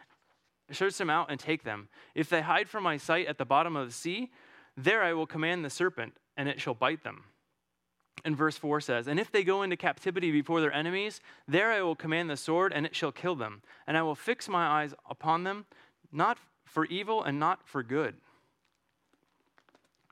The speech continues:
The, uh, commentary also makes a remarkable connection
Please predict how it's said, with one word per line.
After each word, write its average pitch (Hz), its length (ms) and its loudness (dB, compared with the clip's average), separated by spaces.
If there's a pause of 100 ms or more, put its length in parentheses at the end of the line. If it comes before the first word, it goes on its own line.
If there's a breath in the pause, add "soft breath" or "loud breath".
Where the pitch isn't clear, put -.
(1200 soft breath)
The, 143 260 2
uh, 123 200 4
commentary 165 520 2
also 156 320 0
makes 147 240 0
a 151 60 0
remarkable 151 520 2
connection 147 600 -4